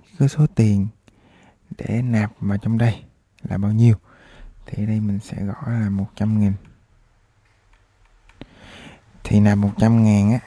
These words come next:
cái hạn sử dụng của cái thẻ này là trong vòng bao lâu? Hạn sử dụng trong vòng sáu mươi ngày.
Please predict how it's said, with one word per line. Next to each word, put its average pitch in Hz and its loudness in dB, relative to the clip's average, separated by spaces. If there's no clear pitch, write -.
cái 131 -2
hạn 113 -6
sử - -6
dụng 110 0
của 90 -4
cái 127 -2
thẻ 104 -2
này 117 2
là 92 0
trong 104 0
vòng 98 0
bao 101 0
lâu? 104 4
Hạn 113 -8
sử 110 -4
dụng 107 -2
trong 98 -2
vòng 92 -4
sáu 107 -6
mươi 123 0
ngày. 101 0